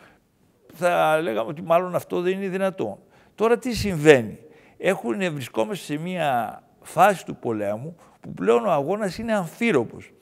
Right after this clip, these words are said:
και μπορούμε να πούμε σε δύο περιοχές, από τις τρεις περιοχές της Ουκρανίας που διεξάγονται επιχειρήσεις, η πρώτη είναι το Κίεβο, οι Ρώσοι αποσύρονται. Α,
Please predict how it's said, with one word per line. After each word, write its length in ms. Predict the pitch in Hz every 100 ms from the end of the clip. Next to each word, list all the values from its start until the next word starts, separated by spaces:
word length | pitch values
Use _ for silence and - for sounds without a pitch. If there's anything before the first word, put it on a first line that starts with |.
| - -
και 120 | 131
μπορούμε 340 | 120 160 233
να 120 | 196 175
πούμε 220 | 202 165
σε 160 | -
δύο 280 | 120 151 233
περιοχές, 800 | 190 170 147 120 113 117 139 - _ -
από 200 | - 120
τις 220 | - 110 -
τρεις 280 | 202 190
περιοχές 720 | - 143 131 123 156 131 - _ _ -
της 240 | 139 -
Ουκρανίας 640 | 135 131 123 135 175 139
που 140 | - 120
διεξάγονται 640 | 117 104 - 151 156 147
επιχειρήσεις, 720 | - 98 101 107 131 143 220 _ _ _
η 100 | 139
πρώτη 340 | 131 175 202 202
είναι 160 | 170
το 160 | - 120
Κίεβο, 720 | - 139 143 107 110 185 208 - _ _ _
οι 120 | -
Ρώσοι 340 | 135 202 202 220
αποσύρονται. 800 | 202 185 - 214 147 113 - - - _ _ - _ - _ _ _
Α, 140 | 156